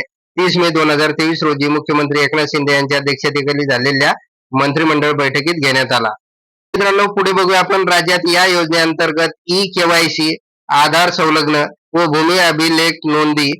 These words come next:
आदी सर्व बाबीची पूर्तता करण्यात आली असून तेरा ऑगस्ट दोन हजार चोवीस पर्यंत एकूण एक्क्याण्णव पॉइंट त्र्याण्णव लाख शेतकरी कुटुंब पात्र आहेत. तर मित्रांनो,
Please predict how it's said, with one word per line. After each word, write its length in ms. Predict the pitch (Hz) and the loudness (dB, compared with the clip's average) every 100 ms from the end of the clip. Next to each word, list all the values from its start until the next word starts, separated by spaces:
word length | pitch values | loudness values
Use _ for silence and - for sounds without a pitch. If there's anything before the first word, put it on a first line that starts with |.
| _ _ | _ _
आदी 280 | 143 151 180 | -2 0 0
सर्व 220 | 170 175 | 0 0
बाबीची 420 | 170 160 156 156 170 | 0 0 0 -2 -2
पूर्तता 480 | 170 151 160 156 | -2 -4 -2 0
करण्यात 460 | 156 156 143 151 151 | -2 -2 -2 -2 0
आली 180 | 143 160 | 0 0
असून 320 | 151 160 139 - _ _ - | 0 -2 -4 -8 _ _ -4
तेरा 320 | 151 165 170 | 0 2 2
ऑगस्ट 260 | 160 170 160 | 2 0 0
दोन 180 | 160 156 | 0 2
हजार 240 | 151 160 | 2 0
चोवीस 440 | 147 160 160 175 175 | -2 -2 -2 -2 -2
पर्यंत 300 | 156 151 143 143 - _ - | 0 0 0 -2 -4 _ -4
एकूण 400 | 147 156 - 180 | -2 -2 0 0
एक्क्याण्णव 400 | 156 - 170 175 | 0 0 0 0
पॉइंट 280 | 165 160 165 | 0 0 0
त्र्याण्णव 420 | 160 156 160 165 | 0 0 2 2
लाख 180 | 156 160 | 2 0
शेतकरी 400 | - 147 170 160 | -2 -4 -2 -2
कुटुंब 640 | 160 147 139 _ - 151 156 160 - | -2 -6 -10 _ -2 2 2 0 0
पात्र 320 | 139 135 147 | 0 0 0
आहेत. 380 | 147 139 135 110 _ _ _ _ - | 2 2 0 -4 _ _ _ _ -2
तर 60 | |
मित्रांनो, 400 | 190 185 190 196 | 0 2 2 4